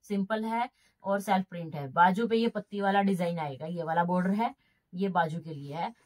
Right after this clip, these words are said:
Extra large इनकी बाजू के लिए fabric दिया गया है, ये देखिए,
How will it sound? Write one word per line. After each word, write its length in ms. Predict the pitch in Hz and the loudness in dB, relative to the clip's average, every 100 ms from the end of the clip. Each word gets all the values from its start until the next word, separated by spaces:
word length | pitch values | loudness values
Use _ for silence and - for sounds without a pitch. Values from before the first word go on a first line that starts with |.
| - | -4
Extra 300 | 214 - 240 | -4 4 6
large 360 | 214 190 220 202 | 10 10 10 6
इनकी 220 | 208 196 | 0 0
बाजू 300 | 180 170 175 | 2 2 2
के 100 | 196 | -2
लिए 140 | 214 208 | -2 -2
fabric 360 | 170 147 185 160 | -4 -4 -4 -4
दिया 220 | 160 151 | -4 -4
गया 200 | 135 127 | -4 -8
है, 160 | 143 - _ _ | -10 -14 _ _
ये 120 | 180 156 | -12 -12
देखिए, 300 | 131 - | -12 -16